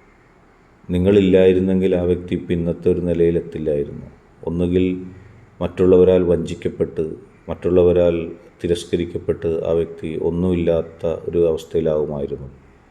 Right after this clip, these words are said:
നിങ്ങൾ കൂടെ ഉണ്ടായിരുന്നത് കൊണ്ടും നിങ്ങൾ പകർന്നു നൽകിയ ധൈര്യം കൊണ്ടും ആ വ്യക്തിക്ക് ഇതുവരെ ജീവിതത്തിലെത്തിക്കാൻ,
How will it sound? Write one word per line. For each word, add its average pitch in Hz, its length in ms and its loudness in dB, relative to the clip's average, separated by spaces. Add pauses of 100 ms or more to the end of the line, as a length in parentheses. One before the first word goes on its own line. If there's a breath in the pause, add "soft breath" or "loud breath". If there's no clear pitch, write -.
(420 soft breath)
നിങ്ങൾ 90 280 4 (840)
കൂടെ 90 200 4
ഉണ്ടായിരുന്നത് 87 600 2
കൊണ്ടും 85 420 -2
നിങ്ങൾ 85 240 0 (320)
പകർന്നു 85 380 0
നൽകിയ 87 280 0
ധൈര്യം 85 400 0
കൊണ്ടും 80 320 -4 (600 soft breath)
ആ 87 60 0
വ്യക്തിക്ക് - 420 0
ഇതുവരെ 87 360 4 (600)
ജീവിതത്തിലെത്തിക്കാൻ, 85 840 -2